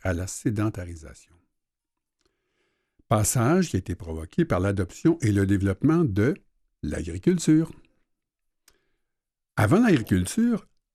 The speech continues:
Homo sapiens était un chasseur-cueilleur et se déplaçait pour trouver et suivre sa nourriture et ainsi assurer sa survie.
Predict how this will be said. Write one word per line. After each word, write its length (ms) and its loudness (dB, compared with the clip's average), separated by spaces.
Homo 240 4
sapiens 480 -2
était 380 -2
un 80 0
chasseur-cueilleur 1200 -4
et 100 4
se 160 0
déplaçait 640 0
pour 260 -4
trouver 560 0
et 100 -8
suivre 380 0
sa 140 -6
nourriture 640 -6
et 240 2
ainsi 360 0
assurer 360 -2
sa 160 -2
survie. 460 0